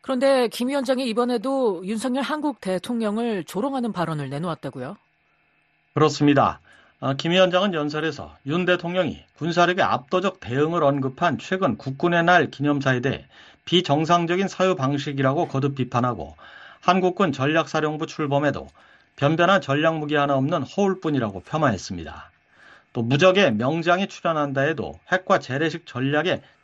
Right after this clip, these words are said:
Speaker 2: 격차를 극복할 비책은 내놓지 못할 것이라며 윤 대통령에 대해 좀 온전치 못한 사람이라고 또다시 조롱했습니다. 특히 현명한 정치가라면 국가와 인민의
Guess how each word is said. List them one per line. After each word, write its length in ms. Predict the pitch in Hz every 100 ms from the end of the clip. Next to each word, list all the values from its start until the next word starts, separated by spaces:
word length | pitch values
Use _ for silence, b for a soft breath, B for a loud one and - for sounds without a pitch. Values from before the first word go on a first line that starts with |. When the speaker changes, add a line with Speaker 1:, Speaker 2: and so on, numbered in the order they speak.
| _
Speaker 2:
격차를 520 | - 139 - 175 208
극복할 580 | 202 139 165 151 180 175
비책은 440 | 143 135 - 190
내놓지 380 | 131 120 147 151
못할 380 | 147 117 135 127
것이라며 540 | 123 113 131 107 71 - B B B -
윤 140 | 151
대통령에 500 | 170 175 170 160 151
대해 260 | 143 131 - b b b
좀 200 | - 139
온전치 440 | 139 170 196 190
못한 380 | 151 139 151 170
사람이라고 640 | 151 151 139 135 151 87
또다시 380 | - 165 143 104
조롱했습니다. 880 | - 131 123 101 - 87 82 76 - - _ B B B B B -
특히 260 | 170 196
현명한 440 | 160 185 190 196 190
정치가라면 800 | 156 147 160 156 160 92 80 90
국가와 460 | 143 139 170 180
인민의 540 | 151 131 156 165 185